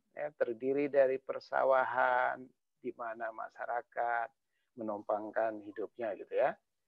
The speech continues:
Nah, sebelah timur terdiri dari pemukiman, para petani, dan seterusnya.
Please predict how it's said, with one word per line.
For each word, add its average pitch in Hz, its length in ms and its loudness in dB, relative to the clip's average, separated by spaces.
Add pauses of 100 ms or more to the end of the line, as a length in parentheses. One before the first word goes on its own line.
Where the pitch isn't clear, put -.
(280)
Nah, 110 80 -2
sebelah 156 320 8
timur 143 640 6
terdiri 123 400 -2
dari 117 240 2
pemukiman, 120 880 -2
para 113 240 -2
petani, 117 800 -6
dan 104 160 -2
seterusnya. - 480 -16